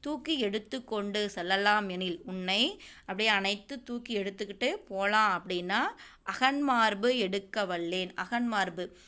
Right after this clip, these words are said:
உன்னுடைய மார்பு எப்படிப்பட்டது? அகன்ற மார்பினை உடைய உன்னை என்னால்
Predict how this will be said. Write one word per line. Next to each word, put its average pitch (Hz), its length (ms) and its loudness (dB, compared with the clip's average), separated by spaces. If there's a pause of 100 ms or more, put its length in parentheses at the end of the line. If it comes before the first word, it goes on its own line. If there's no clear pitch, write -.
(160)
உன்னுடைய 220 500 2
மார்பு 208 360 2
எப்படிப்பட்டது? 202 800 -4
அகன்ற 208 640 -2
மார்பினை 190 560 -2
உடைய 180 580 -4 (400)
உன்னை 220 480 0
என்னால் 202 460 -2